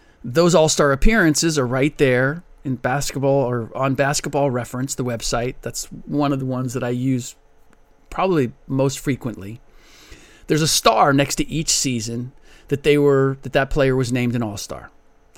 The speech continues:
And when you see a long row of them, it's eye-catching. It's impressive. But it's something that looks substantial when it's actually not necessarily.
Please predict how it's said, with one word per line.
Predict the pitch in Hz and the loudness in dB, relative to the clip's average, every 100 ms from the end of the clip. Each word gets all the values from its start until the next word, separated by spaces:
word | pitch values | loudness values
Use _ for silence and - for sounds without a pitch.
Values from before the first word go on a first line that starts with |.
| - - | -14 -2
And | 151 | 2
when | 160 | 4
you | 165 | 4
see | - 208 | 6 8
a | 160 | 8
long | 147 156 175 180 165 | 8 8 10 8 6
row | 156 214 240 | 6 6 6
of | 135 | 4
them, | 107 107 127 175 - - - - | -2 -6 -8 -12 -16 -20 -20 -2
it's | 202 - | 0 2
eye-catching. | 214 311 - 104 - - - _ _ - | 2 4 2 -2 -6 -14 -18 _ _ -16
It's | - | -6
impressive. | 247 - 196 - - - - - _ _ _ _ - _ _ _ _ _ _ | -2 4 4 4 -2 -6 -18 -20 _ _ _ _ -20 _ _ _ _ _ _
But | 180 190 | 2 4
it's | 185 | 2
something | - - - - 220 160 | 2 2 0 0 2 4
that | 147 135 _ - | 4 2 _ -6
looks | 175 202 233 277 277 - - - | -2 2 2 0 0 0 0 -2
substantial | - - 139 - 127 117 - 120 143 - - _ - _ - | -4 -4 -4 -4 -6 -6 -6 -6 -8 -16 -20 _ -20 _ -8
when | 180 | -6
it's | 190 277 | -2 -2
actually | 359 - - 160 120 - _ _ _ _ _ - | -4 -4 0 0 0 -8 _ _ _ _ _ -12
not | 120 147 202 143 113 - | -4 2 4 2 -2 -4
necessarily. | 147 135 - 131 117 87 58 - - | 0 0 0 -4 -4 -6 -10 -16 -20